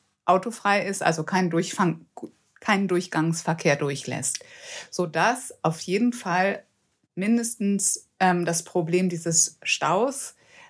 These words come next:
Autostaus und der ganzen Gefahrensituation, die dadurch entstehen und Risiken mit Wendemanövern und sonst wie, ähm, dass das genommen wird. Und dann noch mal auch zum, so ein bisschen zu diesem Thema Selbstständigkeit. Also das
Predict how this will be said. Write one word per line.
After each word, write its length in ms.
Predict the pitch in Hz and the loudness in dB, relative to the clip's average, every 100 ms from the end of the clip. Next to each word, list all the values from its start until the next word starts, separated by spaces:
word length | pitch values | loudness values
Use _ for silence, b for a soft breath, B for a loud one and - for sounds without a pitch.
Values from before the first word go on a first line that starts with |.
| B | B
Autostaus 800 | - 202 247 240 - 196 208 220 | 0 0 2 -2 0 0 2 0
und 100 | - | 0
der 100 | 165 | 0
ganzen 280 | 165 170 175 | 2 0 0
Gefahrensituation, 1120 | 160 - 175 202 202 180 185 180 170 175 175 | -4 2 2 4 2 0 2 0 0 -2 0
die 60 | 160 | 0
dadurch 360 | 156 - 175 | 0 0 -2
entstehen 460 | - 160 - 175 202 | 0 -2 0 2 2
und 160 | 175 - | 2 0
Risiken 580 | 185 214 - 202 208 202 B - | 0 -2 -2 2 2 0 B -6
mit 120 | 170 | 0
Wendemanövern 680 | 196 190 180 180 175 170 | 2 4 2 0 0 0
und 120 | 165 165 | 0 0
sonst 280 | 180 - | 0 0
wie, 200 | 202 202 B B B B B | 0 -2 B B B B B
ähm, 420 | 196 190 185 180 - | 2 2 0 -4 -2
dass 260 | 175 175 | -2 0
das 380 | - 196 - - _ _ | 2 2 0 -4 _ _
genommen 340 | 180 190 226 233 | -2 2 2 2
wird. 360 | 277 285 - _ | 0 -4 -14 _
Und 260 | 196 196 170 | -2 0 2
dann 100 | 190 | 2
noch 140 | 226 | 2
mal 160 | 196 170 | 2 0
auch 140 | - | -2
zum, 320 | - 190 185 | 0 0 0
so 140 | 180 185 | 2 2
ein 60 | |
bisschen 260 | 180 170 190 | 2 2 2
zu 80 | 180 | 2
diesem 400 | 175 175 180 165 | 0 2 2 0
Thema 320 | 196 190 185 | -2 2 2
Selbstständigkeit. 800 | 170 185 - 220 202 - 196 185 | 2 0 2 2 0 0 -2 0
Also 160 | 190 185 | 0 0
das 300 | 180 - | 0 -2